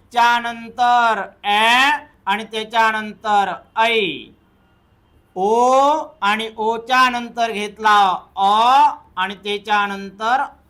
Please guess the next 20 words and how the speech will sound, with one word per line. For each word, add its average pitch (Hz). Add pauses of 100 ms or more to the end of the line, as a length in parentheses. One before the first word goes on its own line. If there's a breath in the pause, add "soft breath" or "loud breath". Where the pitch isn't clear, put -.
(200)
ओ, 240 (440 soft breath)
औ, 247 (760)
ओ, 240 (400)
अ, 196 (220)
औ. 254 (440 soft breath)
आता 220
यांची 254
उच्चार 269
स्थाने 254
जी 240
आहे 254
तीच 269
यांची 254
उच्चार 254
स्थाने 233
घ्यायची. 165 (220 soft breath)
म्हणजे 240
कसं, 262 (500 loud breath)
ए, 262 (340)
ॲ, 220